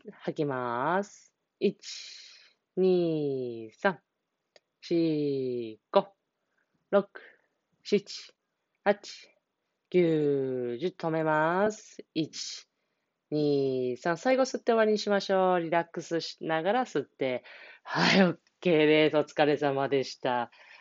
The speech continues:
ちょっとね、呼吸が、あの、吸う方が短いので、いつもとね、慣れないので、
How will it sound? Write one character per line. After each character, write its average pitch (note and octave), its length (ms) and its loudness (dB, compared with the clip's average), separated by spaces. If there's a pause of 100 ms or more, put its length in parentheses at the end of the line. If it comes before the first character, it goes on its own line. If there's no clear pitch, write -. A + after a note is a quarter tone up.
(220)
ち - 60 4
ょ - 20 2
っ - 40 -2
と C#4+ 80 6
ね、 G#3 140 6
呼 A3+ 120 2
吸 C#4+ 460 2
が、 C4+ 320 0
あ A3 60 2
の、 A3+ 120 0
吸 C4+ 260 -2
う - 20 -2
方 E4 140 0
が G#3+ 100 2
短 E3+ 420 2
い G#3 40 6
の E3+ 80 0
で、 D#3 80 -2
い G3 80 -4
つ G3 120 -4
も D3+ 140 -4
と C3 140 -8
ね、 B2 200 -6
慣 D3+ 120 -2
れ E3+ 100 2
な E3 140 0
い C3+ 60 -4
の B2 100 -6
で、 B2+ 180 -8